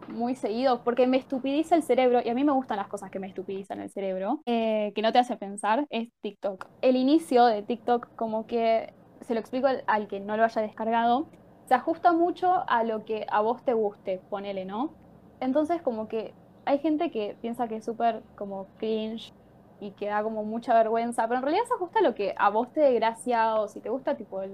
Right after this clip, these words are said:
shitposting o si te gusta videos de, de cocina o de lo que quieras. Y, mm, no sé, a Tomás, por ejemplo, no, ¿lo dijiste hoy? Vos, vos siempre lo decís igual, que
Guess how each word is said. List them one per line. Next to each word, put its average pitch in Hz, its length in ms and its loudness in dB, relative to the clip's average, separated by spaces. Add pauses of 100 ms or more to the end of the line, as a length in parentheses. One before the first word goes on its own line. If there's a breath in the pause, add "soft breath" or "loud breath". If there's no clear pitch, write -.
(460)
shitposting 233 760 -4
o 196 220 -4
si 202 140 -16
te 196 80 -6
gusta 226 460 -4 (520)
videos 233 360 2
de, 220 200 -2
de 208 120 -4
cocina 220 520 -4
o 214 40 0
de 202 80 -2
lo 202 80 -6
que 202 100 -8
quieras. 226 520 0 (640)
Y, 262 280 2
mm, 254 560 -2 (1080)
no 294 140 4
sé, 285 320 2
a 233 120 4
Tomás, 262 240 2
por 285 140 6
ejemplo, 277 480 4
no, 320 160 2 (420)
¿lo 247 120 4
dijiste 294 420 0
hoy? 294 200 2
Vos, 226 200 2
vos 233 180 0
siempre 254 240 2
lo 214 80 0
decís 202 260 -8
igual, 196 300 -4
que 190 280 -4